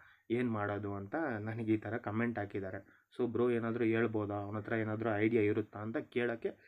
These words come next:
ಹಾಕಿದ್ದಾರೆ. ಅವ್ರು ಸುಮ್ಮನೆ ಅಂತ ಯಾವತ್ತೂ ಹಾಕಲ್ಲ, ಸೀರಿಯಸ್ ಆಗಿ ಹೇಳ್ತೀನಿ, ಅವರು ವಿಡಿಯೋ ನೋಡು ಅಂತ ಯಾವತ್ತೂ ಹಾಕಿಲ್ಲ ಇದುವರೆಗೂ, ಪಾಪ ಸುಳ್ಳು ಹೇಳ್ಬಾರ್ದು. ಮತ್ತು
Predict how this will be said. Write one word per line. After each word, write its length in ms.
ಹಾಕಿದ್ದಾರೆ. 380
ಅವ್ರು 140
ಸುಮ್ಮನೆ 280
ಅಂತ 160
ಯಾವತ್ತೂ 360
ಹಾಕಲ್ಲ, 340
ಸೀರಿಯಸ್ 300
ಆಗಿ 80
ಹೇಳ್ತೀನಿ, 300
ಅವರು 220
ವಿಡಿಯೋ 240
ನೋಡು 240
ಅಂತ 200
ಯಾವತ್ತೂ 480
ಹಾಕಿಲ್ಲ 320
ಇದುವರೆಗೂ, 440
ಪಾಪ 260
ಸುಳ್ಳು 320
ಹೇಳ್ಬಾರ್ದು. 500
ಮತ್ತು 380